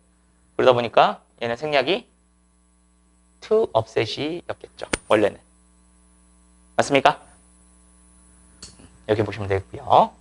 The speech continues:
다음으로 넘어갑니다. 이 강의 삼 번입니다. 자, 만약에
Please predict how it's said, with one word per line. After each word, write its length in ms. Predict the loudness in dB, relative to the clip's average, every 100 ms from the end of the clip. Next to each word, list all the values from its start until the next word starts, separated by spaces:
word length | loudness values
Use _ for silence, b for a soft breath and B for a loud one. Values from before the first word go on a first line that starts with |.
| _ 2
다음으로 260 | 6 6
넘어갑니다. 680 | 6 2 -6 -16 -2 0 -2 _ _ _ _ _ _ _ _ _ _ _ _ -4
이 100 | 2
강의 420 | 4 6 2 0 _
삼 200 | -4 2
번입니다. 540 | 2 0 -6 -8 -8 -12 -20 -20 _ _ -20 -20 -20 _ -20 _ -20 _ -20 -20 -20 -20 -20 b b b b 4
자, 80 | 8
만약에 560 | 8 8 8 8 4